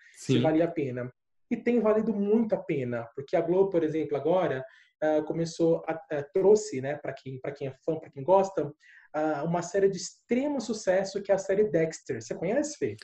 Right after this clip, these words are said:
Speaker 2: Conheço, pô. Eu, eu cheguei a ver um pouco no Netflix, aí o Netflix tirou do catálogo. E eu vi que, eu vi esses dias que tá na, no Amazon também.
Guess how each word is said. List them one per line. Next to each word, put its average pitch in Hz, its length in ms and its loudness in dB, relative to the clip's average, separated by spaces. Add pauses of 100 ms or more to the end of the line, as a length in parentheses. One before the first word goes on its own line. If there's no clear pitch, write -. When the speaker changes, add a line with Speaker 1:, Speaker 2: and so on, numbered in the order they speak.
(240)
Speaker 2:
Conheço, 98 840 0
pô. 101 240 0
Eu, 135 200 4
eu 156 160 0
cheguei 170 340 0
a 151 40 2
ver 139 100 2
um 135 100 4
pouco 120 260 0
no 110 80 2
Netflix, 143 520 -2
aí 131 60 4
o 127 140 2
Netflix 131 560 -2
tirou 123 300 2
do 131 100 -4
catálogo. 104 680 -2 (600)
E 104 260 2
eu 113 100 6
vi 120 200 0
que, - 260 -4
eu 127 80 6
vi 127 100 2
esses 139 220 -2
dias 139 160 0
que - 140 -12
tá 147 160 2
na, 151 500 2
no 143 220 2
Amazon 120 440 4
também. 101 380 -4